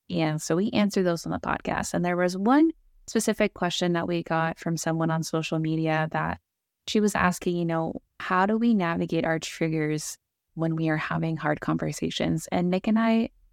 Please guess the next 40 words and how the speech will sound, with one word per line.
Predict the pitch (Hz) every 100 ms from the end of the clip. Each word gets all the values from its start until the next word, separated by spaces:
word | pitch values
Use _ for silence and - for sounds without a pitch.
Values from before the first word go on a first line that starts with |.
| -
shed | - 180 185 196 -
light | 175 160 180
into | 170 165 160 - 156 156 160 _ -
what | 170 180
that | 196
actually | 185 170 185
looks | 165 160 -
like | 202 -
for | 226
us | 226 202
and | - 175
gave | 170 165 160
really | 165 165 170 180 156
specific | - 165 156 170 165 160
examples | 151 156 151 - 170
of | 165 151
what's | 160 -
going | - 160 160
on | 160 165
in | 170
the | 175
situation | 165 - 165 156 - 202 214
when | 175 160
I'm | - 156 160
triggered | 156 156 160 156
versus | 156 151 151 -
when | 147
he's | 190 185
triggered | - 165 165 156
and | 151 151 _ _ _ _
how | - 196 220
we're | 220
actually | 185 - - 175
just | -
becoming | 165 160 156 156
a |
mirror | 151 147 147
to | 151 170
one | -
another. | - - -